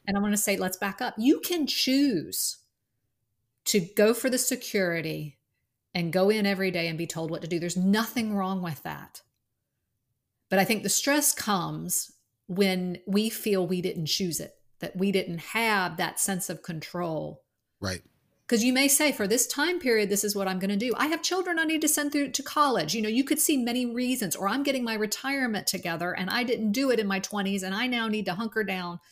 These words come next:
Speaker 1: and make X more so that I can make sure I retire, or
Speaker 2: Right.
Speaker 1: I can do whatever it is." There are, there are very good reasons why you may make a certain choice.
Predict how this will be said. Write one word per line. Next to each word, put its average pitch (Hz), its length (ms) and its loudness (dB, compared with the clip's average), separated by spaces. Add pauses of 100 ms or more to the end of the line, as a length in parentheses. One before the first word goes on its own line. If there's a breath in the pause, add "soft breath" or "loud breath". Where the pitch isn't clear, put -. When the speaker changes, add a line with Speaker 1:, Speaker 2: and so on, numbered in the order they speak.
(340 soft breath)
Speaker 1:
and 180 140 -2
make 208 260 0
X 208 260 0
more 190 600 2
so - 180 0
that 175 220 -4
I 196 140 0
can 202 180 -2
make 180 160 -4
sure 185 220 -2
I 170 80 0
retire, 160 720 -6 (460)
or 180 120 2
Speaker 2:
Right. 165 100 2
Speaker 1:
I 175 40 0
can 185 180 -2
do 190 140 2
whatever 180 340 0
it 170 60 -2
is." 151 160 -6
There 208 160 0
are, 202 260 -2
there 202 180 2
are 185 60 0
very 214 360 0
good 214 300 2
reasons 185 760 -2
why 165 560 -4 (500)
you 196 100 2
may 175 260 0
make 185 320 0
a 160 60 -6
certain 160 400 -6
choice. - 520 -6